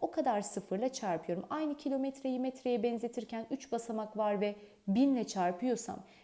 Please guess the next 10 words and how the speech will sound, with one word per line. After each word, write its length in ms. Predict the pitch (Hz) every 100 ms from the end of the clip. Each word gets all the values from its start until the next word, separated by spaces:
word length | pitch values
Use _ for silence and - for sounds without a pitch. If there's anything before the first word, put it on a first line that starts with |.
| _
yani 200 | 180 -
üç 180 | 277 -
basamak 440 | 285 262 208 190
büyütüyorsam 580 | 196 185 190 277 269 180
sayı-, 340 | - - - -
sayıyı, 440 | - 180 170 - - - - _ _
nanometreye 640 | 226 277 330 349 - 269
çevirirken 640 | 262 254 233 247 247 202 175
de 40 |
yine 360 | 196 262 277